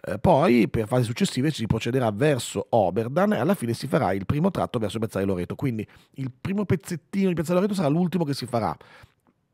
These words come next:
Si parte da Lima, si va giù verso, cioè, scusa, Piazza Argentina, si va giù verso Porta Venezia e poi si torna indietro.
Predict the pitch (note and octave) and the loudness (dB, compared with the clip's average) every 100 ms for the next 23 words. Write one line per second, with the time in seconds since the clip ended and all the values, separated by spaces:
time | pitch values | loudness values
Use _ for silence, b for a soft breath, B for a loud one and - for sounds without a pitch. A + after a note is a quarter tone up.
0 | _ - C#3+ F3 F3+ F3 C#3 A2 F#2 - | _ -10 -2 0 2 2 0 -4 -8 -12
1 | _ _ _ _ - - - C3+ C#3+ C#3 | _ _ _ _ -20 -18 -10 -2 0 2
2 | F3 D3+ A#2+ - C3 C3 B2+ A2 A2+ C3+ | 2 0 -2 -4 -2 -2 -4 -8 -4 -2
3 | B2+ G2+ G2 C3 D3 C3+ B2+ B2 F#2+ - | -2 -4 -4 -6 -4 -4 -4 -6 -6 -8
4 | B B - A#2+ C#3+ C3+ E3+ D3+ G2 A2+ | B B -12 -4 -2 0 0 0 -2 -2
5 | C3+ B2+ - C3 B2 B2 A#2+ A#2+ A#2 A#2 | -2 -2 -4 -2 0 0 0 0 -2 -2
6 | D3 D#3+ G#3 G#3+ G#3+ - A#3+ A3 E3 B2+ | -4 -2 0 0 0 2 2 2 2 2
7 | C3+ G#2+ G#2+ G#2+ G2+ E2 F2+ | 0 -2 -2 0 -2 -2 -4